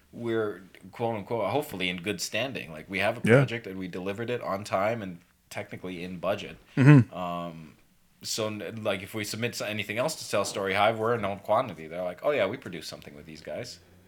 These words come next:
Speaker 2: Well, yeah, and plus, I say kudos to you because when they announced Story Hive this year, a lot of people were complaining that it was, it was less money than usual.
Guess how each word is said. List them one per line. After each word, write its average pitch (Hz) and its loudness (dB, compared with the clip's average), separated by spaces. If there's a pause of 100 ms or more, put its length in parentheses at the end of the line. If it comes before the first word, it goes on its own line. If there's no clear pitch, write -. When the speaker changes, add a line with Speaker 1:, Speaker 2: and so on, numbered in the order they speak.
(540)
Speaker 2:
Well, 196 12
yeah, 175 12
and 147 12
plus, 233 12 (460)
I 180 12
say 196 12 (120)
kudos 196 12
to - 6
you 160 12
because 135 12 (560)
when 156 12
they 165 12
announced 151 6
Story 139 8
Hive 135 8
this 123 10
year, 131 12 (140)
a 135 10
lot 131 12
of 139 12
people 160 12
were 135 12
complaining 127 12
that 113 12
it 107 10
was, 104 8
it 113 4
was 120 12
less 117 12
money 120 12
than 104 8
usual. 98 6